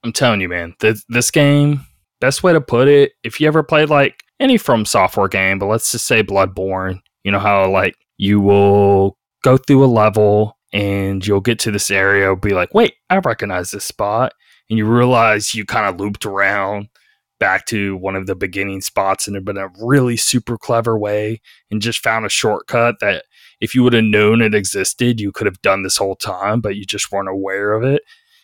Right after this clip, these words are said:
And, uh, in Tunic, that just happens a ton, a ton, a ton, a ton. And you start to realize, like, "Man, I really just need to start, like, checking every little tiny corner I can because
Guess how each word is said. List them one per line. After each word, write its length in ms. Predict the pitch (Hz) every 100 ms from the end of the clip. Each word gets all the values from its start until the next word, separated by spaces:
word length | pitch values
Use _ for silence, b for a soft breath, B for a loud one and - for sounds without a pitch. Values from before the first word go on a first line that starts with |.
| b
And, 460 | 107 104 95 92 98
uh, 540 | 101 92 87 85 82 -
in 100 | 101
Tunic, 400 | - 135 139 123
that 140 | 107 104
just 180 | 117
happens 340 | - 117 110 -
a 80 | -
ton, 600 | - - - 175 95 80 _ _
a 40 | 113
ton, 280 | - 165 147
a 40 |
ton, 240 | 104 98
a 60 | 90
ton. 220 | - - -
And 100 | 110
you 80 | 113
start 240 | - 123
to 60 | 101
realize, 420 | 107 127 98 -
like, 160 | 90 -
"Man, 240 | 117 151 113
I 60 |
really 320 | 110 143 156 120
just 200 | 113 -
need 140 | 110
to 60 | 104
start, 280 | - 98
like, 200 | 92 90 -
checking 600 | - 120 117 - 104 101
every 320 | 139 160 165
little 300 | 156 160 151
tiny 340 | 135 139 139 123
corner 420 | - 131 123 101
I 60 |
can 380 | 98 - 147 139
because 420 | 101 - 101 -